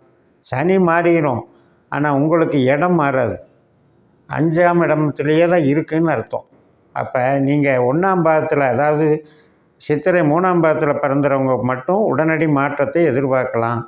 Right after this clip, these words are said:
அஞ்சாம் வீட்டுல இருந்து சனி ஆறாம் வீட்டுக்கு போறாரு. ஆறாம் வீடுங்கிறது நமக்கு வேலை சம்மந்தப்பட்டது.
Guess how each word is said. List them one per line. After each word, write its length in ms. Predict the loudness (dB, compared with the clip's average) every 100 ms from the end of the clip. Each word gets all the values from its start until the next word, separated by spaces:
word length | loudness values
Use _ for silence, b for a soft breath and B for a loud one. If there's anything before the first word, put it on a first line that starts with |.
| b b b -6
அஞ்சாம் 440 | -2 0 2 2 0
வீட்டுல 240 | 0 0
இருந்து 280 | 0 0 -2
சனி 340 | -2 -2 0
ஆறாம் 420 | 0 -2 -2 0
வீட்டுக்கு 340 | -2 -2 -6 -6
போறாரு. 680 | -2 -2 -2 -2 -2 -4 -6 b b _
ஆறாம் 520 | -4 0 0 2 2
வீடுங்கிறது 720 | 2 0 0 0 0 0 0 -4
நமக்கு 340 | -4 -4 -4 -2
வேலை 320 | 0 2 0 -2
சம்மந்தப்பட்டது. 840 | -2 0 0 -2 -4 -2 0 0